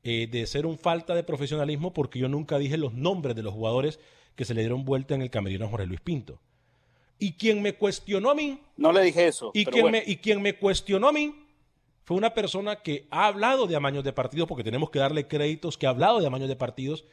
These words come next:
Speaker 1: desde hace como cinco años, cuatro años, pero nunca me ha dado un nombre.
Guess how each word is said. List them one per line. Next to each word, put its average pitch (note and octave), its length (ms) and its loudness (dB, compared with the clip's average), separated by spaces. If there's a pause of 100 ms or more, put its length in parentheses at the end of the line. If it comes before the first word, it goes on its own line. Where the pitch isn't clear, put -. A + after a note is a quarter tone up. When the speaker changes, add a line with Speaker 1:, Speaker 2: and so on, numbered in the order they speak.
(360)
Speaker 1:
desde C#3 260 0
hace E3+ 180 -6
como C3 720 -2
cinco E3+ 460 -2
años, C3 400 -4
cuatro E3+ 320 0
años, C#3+ 320 -2 (360)
pero F3+ 140 4
nunca A#3 280 2
me F3+ 80 4
ha - 20 6
dado G#3 100 6
un G3 60 0
nombre. G#3+ 380 2